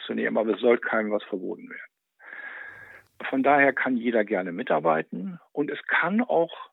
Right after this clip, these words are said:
jeder gerne ein Projekt anbringen und sagen, „Ich möchte gerne einen Weltacker anlegen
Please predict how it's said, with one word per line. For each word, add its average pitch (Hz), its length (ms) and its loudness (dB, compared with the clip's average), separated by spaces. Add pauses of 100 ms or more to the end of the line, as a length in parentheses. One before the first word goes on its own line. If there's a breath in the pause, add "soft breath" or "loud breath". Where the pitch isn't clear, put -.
jeder 147 600 0 (360 soft breath)
gerne 127 500 2 (340)
ein 208 260 2
Projekt - 500 0
anbringen 90 520 -4
und 110 180 -12
sagen, 127 380 0 (100)
„Ich 175 160 -6
möchte 220 280 4
gerne 139 560 4 (140)
einen 120 140 -4
Weltacker - 460 2
anlegen 85 500 -10